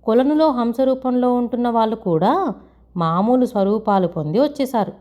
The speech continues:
సోదరుడు కనబడగానే సంధ్య ఒక్క పరుగున వచ్చి కౌగిలించుకున్నాడు. అంతలో రాక్షసుడి సేవకులు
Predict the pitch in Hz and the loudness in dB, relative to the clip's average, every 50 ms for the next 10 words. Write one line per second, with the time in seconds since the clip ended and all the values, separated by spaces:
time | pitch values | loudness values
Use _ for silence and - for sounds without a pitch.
0 | - - _ _ _ _ _ _ _ _ _ _ _ _ _ 175 170 175 190 226 | -20 -20 _ _ _ _ _ _ _ _ _ _ _ _ _ 0 0 2 2 2
1 | 233 226 220 220 - 175 180 196 196 226 220 214 202 202 190 185 196 247 254 254 | 2 0 0 -2 0 -2 0 2 2 4 4 4 2 2 0 0 0 -2 -2 -2
2 | 196 170 175 196 226 214 185 175 175 - - - - 208 - - - - 185 160 | -4 -2 0 0 2 2 2 0 -2 -4 -6 -2 -2 -2 -2 -2 -6 -6 -2 -2
3 | 165 185 208 233 233 196 170 - - - - 233 302 381 392 381 - - - _ | 0 0 0 -2 -2 -2 -2 -4 -6 -6 -4 -2 -2 -2 -4 -8 -12 -18 -20 _
4 | _ _ - - 147 143 151 185 190 214 208 202 - - 196 185 185 180 170 156 | _ _ -10 -6 -6 -4 -2 -2 0 0 -2 -4 -6 -4 -2 -2 0 0 -2 -2
5 | 165 - - _ _ _ _ _ _ _ _ _ - 226 247 294 285 359 339 320 | -6 -12 -20 _ _ _ _ _ _ _ _ _ -2 0 0 2 2 2 2 2
6 | 240 151 151 147 151 185 - - 294 277 277 226 180 - - 185 165 180 190 220 | 2 0 -2 -4 -4 -4 -6 -6 -6 -4 -4 -4 -4 -4 -4 -2 0 0 0 -2
7 | 220 - 170 160 156 151 151 | -4 -6 -6 -6 -4 -6 -6